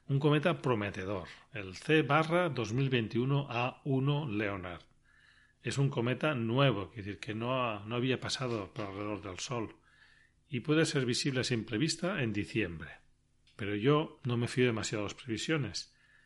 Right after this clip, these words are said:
Si se ve bien con unos prismáticos, ya estaré contento. Pues bien, este fue descubierto por Greg Leonard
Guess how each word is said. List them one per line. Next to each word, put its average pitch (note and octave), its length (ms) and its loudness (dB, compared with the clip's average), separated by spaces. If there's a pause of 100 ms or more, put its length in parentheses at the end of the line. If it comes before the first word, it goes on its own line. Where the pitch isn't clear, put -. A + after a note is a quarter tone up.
(300)
Si - 160 -6
se C3+ 160 2
ve E3 120 6
bien D3 200 8
con A#2 200 2
unos C#3 160 2
prismáticos, D3 880 -2 (120)
ya G#2+ 140 -6
estaré G2 300 -4
contento. F#2 560 -8 (800)
Pues A2 180 -2
bien, A2 180 6
este C#3 180 0
fue F3+ 140 4
descubierto D3 480 4
por B2+ 180 2
Greg C3 360 2
Leonard A2+ 540 2